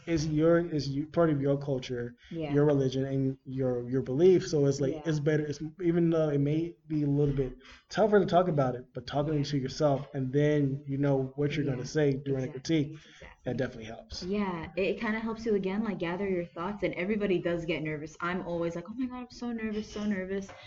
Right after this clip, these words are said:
Speaker 2: And, um, and then I just end up kinda going in it. I used to always, I still do it. I don't know. I say, "I don't know" a lot, but I feel like I do know.
Speaker 1: Yeah.
Speaker 2: And so there's that whole thing, and just really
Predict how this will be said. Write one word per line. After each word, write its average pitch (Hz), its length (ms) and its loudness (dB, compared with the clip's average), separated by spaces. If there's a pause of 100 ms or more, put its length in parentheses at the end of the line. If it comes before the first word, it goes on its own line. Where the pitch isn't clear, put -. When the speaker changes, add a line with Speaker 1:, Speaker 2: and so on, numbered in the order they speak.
(400)
Speaker 2:
And, 160 520 -2 (680)
um, 165 600 -4 (360)
and 180 100 -4
then 156 100 -2
I 151 80 -2
just 151 200 -6
end 151 160 -4
up 147 140 -8
kinda 151 180 -6
going 175 300 -4
in 170 120 -4
it. 165 280 -6
I 160 60 -6
used 165 220 -4
to 156 80 -8
always, 156 360 -4
I 156 40 -14
still 165 300 -6
do 147 200 -6
it. 143 100 -10
I 175 80 -6
don't 170 160 -6
know. 151 100 -4
I 151 100 -6
say, 156 200 -14
"I 156 100 -8
don't 151 120 -8
know" 143 160 -6
a - 20 -8
lot, 135 320 -14
but - 240 -10 (300)
I 147 40 -14
feel 151 200 -8
like 135 120 -8
I 151 120 -4
do 156 300 -2
know. 147 380 -6
Speaker 1:
Yeah. 156 100 -12 (220)
Speaker 2:
And 160 560 -4 (320)
so 156 760 -8 (160)
there's 147 440 -10
that 160 360 -4
whole 156 160 -6 (100)
thing, 160 480 -6 (320)
and 202 160 -2
just 226 300 -4
really 226 580 -2